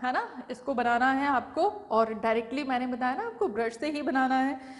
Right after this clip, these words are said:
आप brown color ले लीजिएगा, बर्न साइना जो आपका फ-, color है, पोस्टर color,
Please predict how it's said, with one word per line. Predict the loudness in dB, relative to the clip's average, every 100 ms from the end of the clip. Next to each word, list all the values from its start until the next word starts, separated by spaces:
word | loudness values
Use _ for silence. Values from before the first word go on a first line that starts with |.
| -6 2
आप | 2 2
brown | 2 4 4
color | 2 2
ले | 2 0
लीजिएगा, | -2 -2 2 2
बर्न | 4 4 4
साइना | 2 0 0 0
जो | 0 0
आपका | 0 -4 -2 2 4 4 0 -6
फ-, | -6 -4 -2 -2 -2 -4 0
color | 4 4 4
है, | 4 2 0 -4 -4
पोस्टर | -4 -2 0
color, | 4 4